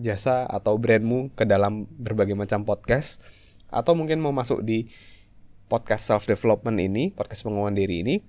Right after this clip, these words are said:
kamu juga bisa masuk di advertiser dot podmetrics dot co. Oke, jadi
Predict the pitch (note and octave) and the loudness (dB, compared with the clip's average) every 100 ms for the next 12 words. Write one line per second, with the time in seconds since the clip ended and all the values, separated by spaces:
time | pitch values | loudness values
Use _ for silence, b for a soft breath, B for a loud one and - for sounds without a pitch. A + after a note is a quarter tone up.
0 | - C#3 C#3 C3+ A#2+ B2 C#3 C3+ A#2+ - | -10 -6 -4 0 0 0 -2 -2 0 -2
1 | A2+ A2+ - B B G#2 - G#2+ - G2 | 0 -2 -4 B B -2 0 -2 2 2
2 | G2+ C3 B2+ G2+ G2+ - F#2+ - - - | 4 0 0 0 0 -4 -8 0 4 4
3 | G#2 G#2 - - - F#2 - - E2+ - | 2 -4 -4 -4 -2 -4 -4 -2 -4 -4
4 | - _ b b b - A2 D3 - B | -14 _ b b b -2 2 2 0 B
5 | B - F2+ C3 | B -8 -4 -2